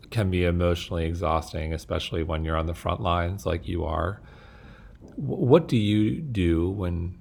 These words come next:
you know, you're just having a rough day? And I'm curious, like, who, and then who and what inspires you? 'Cause these are topics that are heavy.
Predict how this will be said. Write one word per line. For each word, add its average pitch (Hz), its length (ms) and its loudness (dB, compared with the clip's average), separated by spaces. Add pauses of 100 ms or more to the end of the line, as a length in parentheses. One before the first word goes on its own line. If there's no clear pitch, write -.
(140)
you 95 120 -6
know, 85 100 0
you're 85 220 0
just 104 240 -4
having 85 580 -2 (540)
a 95 120 -4
rough 92 360 0
day? 80 520 2
And 87 120 -4
I'm 87 120 -2
curious, 87 460 0
like, 87 140 0
who, 143 340 -2
and 107 240 -2
then 104 440 -2
who 139 320 4
and 113 120 2
what 107 200 4
inspires 98 680 2
you? 80 400 -2
'Cause 90 300 0
these 107 260 2
are 113 60 2
topics 101 500 0
that 92 140 -2
are 98 160 4
heavy. 90 500 -4